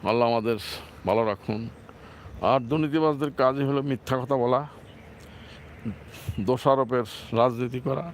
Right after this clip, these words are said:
ব্লেম গেম এটা করা, কনস্পিরেসি থিওরি, সব কিছুতে ষড়যন্ত্র দেখা, মানে পানি ঘোলা করা আর কি। নিজেরা চোর তো, দুর্নীতিবাজ এটাই করে, মিথ্যা দিয়ে হাসা, হাসা মিশা মিলে ঝিলে, মানে একটা এর মধ্যে ফালায় দিতে চায়।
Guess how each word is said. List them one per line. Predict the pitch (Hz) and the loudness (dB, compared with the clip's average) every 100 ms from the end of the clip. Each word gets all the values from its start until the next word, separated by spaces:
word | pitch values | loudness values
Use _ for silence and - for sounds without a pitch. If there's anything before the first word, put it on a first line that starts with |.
| - - - - - - | -14 -20 -20 -18 -14 -4
ব্লেম | 101 131 131 123 113 | 2 4 4 4 2
গেম | 117 127 139 139 - - - - - - - - - - - - - | 4 4 0 -6 -10 -14 -14 -14 -14 -14 -14 -14 -14 -12 -10 -10 -6
এটা | 113 120 120 | -2 0 0
করা, | 113 107 113 135 127 - - - - - | 2 0 -2 -6 -10 -12 -12 -14 -14 -2
কনস্পিরেসি | 131 131 - - 123 - | 0 2 -2 -4 -2 -2
থিওরি, | 123 127 120 123 - - - - | -2 0 0 -2 -8 -16 -16 -6
সব | - 123 120 | 0 2 0
কিছুতে | 135 110 127 | -4 -2 -4
ষড়যন্ত্র | - 113 117 113 117 113 | 0 0 0 -2 -2 0
দেখা, | 120 | 0
মানে | 151 160 151 | 0 -2 0
পানি | 131 135 | 0 0
ঘোলা | 120 135 | 0 0
করা | 123 120 73 | -2 -2 -2
আর | - | -4
কি। | 80 | -4
নিজেরা | 104 127 143 147 - | -2 -2 -2 -4 -4
চোর | 160 123 | -6 -4
তো, | - - - - - - 101 | -6 -6 -10 -20 -20 -14 -2
দুর্নীতিবাজ | 120 139 139 143 139 | 0 0 0 -2 -2
এটাই | 123 104 123 | -2 0 0
করে, | 98 87 78 | -2 -4 -4
মিথ্যা | 113 135 - - 135 139 | -4 -4 -8 -4 -4 -2
দিয়ে | 127 120 | -2 -2
হাসা, | 110 127 131 131 117 | -2 -2 -4 -4 -4
হাসা | 120 131 | -2 -2
মিশা | 127 120 135 | -2 -4 -4
মিলে | 123 123 120 117 | -2 0 0 -2
ঝিলে, | 117 127 135 | -2 -2 -2
মানে | 123 123 | -2 -4
একটা | 110 - 123 - - - - - - | -6 -6 -8 -8 -18 -20 -20 -20 -2
এর | 139 | 0
মধ্যে | 147 127 120 | 0 0 -2
ফালায় | 98 101 90 | 0 0 0
দিতে | 87 - | -6 -8
চায়। | 95 - 98 | -6 -6 -6